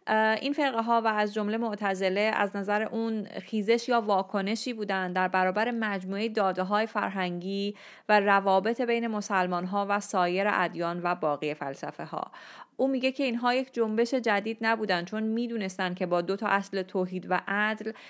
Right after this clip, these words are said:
نمیشه یک نظام اعتقادی فراگیر ایجاد کرد.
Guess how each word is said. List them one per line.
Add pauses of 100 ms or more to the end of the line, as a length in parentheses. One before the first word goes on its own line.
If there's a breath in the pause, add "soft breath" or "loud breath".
(160 loud breath)
نمیشه
یک
نظام
اعتقادی
فراگیر
ایجاد
کرد.